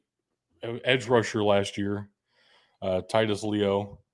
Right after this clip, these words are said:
who we all raved about, or at least I did in the pre-draft process. Uh, he's not there anymore. So brutal. I, I hope they win another game.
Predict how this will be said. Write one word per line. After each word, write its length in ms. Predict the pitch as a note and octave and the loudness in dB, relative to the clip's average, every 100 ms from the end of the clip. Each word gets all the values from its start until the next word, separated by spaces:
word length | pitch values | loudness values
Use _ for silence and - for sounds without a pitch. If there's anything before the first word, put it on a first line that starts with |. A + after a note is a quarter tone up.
| _ _ _ | _ _ _
who 80 | G2 | -8
we 160 | G2 | -4
all 180 | G2 G2 | -2 0
raved 260 | G2 G2 F#2+ | -2 -4 -4
about, 420 | F2+ F#2+ G2 - | 0 2 2 0
or 60 | G#2 | -8
at 80 | G2 | -4
least 240 | F#2+ - | -6 -4
I 100 | F#2 | -8
did 200 | F2+ F2+ | -6 -8
in 120 | F2+ | -8
the 60 | F#2+ | -12
pre-draft 420 | - F#2 F#2+ F2+ | -10 -8 -6 -8
process. 640 | - F#2 - F#2+ F2+ - - _ _ _ _ - | -6 -6 -4 -8 -8 -14 -18 _ _ _ _ -10
Uh, 240 | F#2+ F2+ | -6 -4
he's 380 | G2 C#3+ C3 A2+ | 2 4 2 0
not 280 | A#2 B2+ A#2+ | 0 0 0
there 180 | B2+ A2+ | 0 0
anymore. 400 | G#2 G2 F2 - _ - _ _ - _ | -2 -4 -6 -10 _ -20 _ _ -20 _
So 340 | - G2 F#2+ | -6 -4 -4
brutal. 480 | F#2+ C3 A#2 G2 F2+ A2 | -2 2 4 4 2 4
I, 320 | G#2+ A2 G#2+ A#2 | 6 6 4 0
I 100 | G2 | 4
hope 260 | A#2 A#2 | 4 4
they 140 | A#2 A2 | 2 4
win 220 | A#2 A#2 | 4 4
another 300 | A2 A2 A2 | 4 2 4
game. 360 | G2+ F#2 F2+ | 2 0 -2